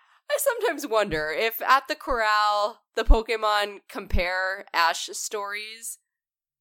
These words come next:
Like, almost all of them got, uh, "He risked his life to save me" story. That's usually how they all met. And most of them got, like,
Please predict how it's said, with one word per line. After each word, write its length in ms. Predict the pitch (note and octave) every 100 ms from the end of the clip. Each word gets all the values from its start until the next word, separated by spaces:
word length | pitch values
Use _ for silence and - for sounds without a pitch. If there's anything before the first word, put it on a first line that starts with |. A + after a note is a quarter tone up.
| -
Like, 160 | G#3
almost 360 | A#3 B3+ C#4 C#4+
all 240 | D4 D4+
of 60 | D#4+
them 160 | E4+ D#4+
got, 400 | D#4 D4 D4 -
uh, 300 | B3+ B3 A#3+
"He 180 | - C4
risked 360 | B3 C4 -
his 180 | C#4 A3+
life 260 | A#3+ A#3 A#3
to 100 | A#3+
save 360 | - A#3+ A3+
me" 140 | G3 G3
story. 520 | - F#3 E3+ E3+ F#3+
That's 300 | G3+ G3+ - -
usually 420 | F3 F3+ - F#3+
how 180 | G3 G3+
they 100 | G#3+
all 160 | G#3+ A3
met. 340 | D#3+ F3+ - - - - - -
And 160 | A#3
most 340 | A3+ A#3+ C4+ -
of 80 | C4+
them 200 | C4 C4
got, 420 | B3+ A#3 A3 - - - _
like, 360 | G#3+ G3+ G3